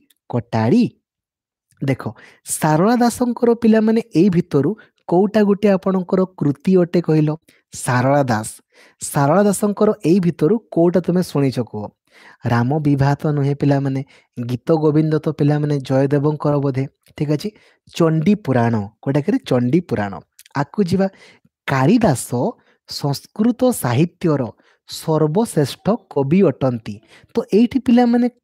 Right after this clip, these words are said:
କାଳିଦାସ ଗୋଟିଏ କେଉଁ ପ୍ରକାର ବିଶେଷ୍ୟ ତୁମେ କୁହ?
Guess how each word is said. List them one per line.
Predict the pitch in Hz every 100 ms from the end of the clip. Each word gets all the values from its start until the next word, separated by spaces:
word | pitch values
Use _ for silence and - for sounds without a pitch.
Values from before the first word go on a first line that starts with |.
| -
କାଳିଦାସ | 131 185 208 135 - 175 - _ -
ଗୋଟିଏ | 131 165 - 247 -
କେଉଁ | - 185 254
ପ୍ରକାର | - 185 - 190 196
ବିଶେଷ୍ୟ | 143 131 - 175 - 160
ତୁମେ | 151 139
କୁହ? | 151 113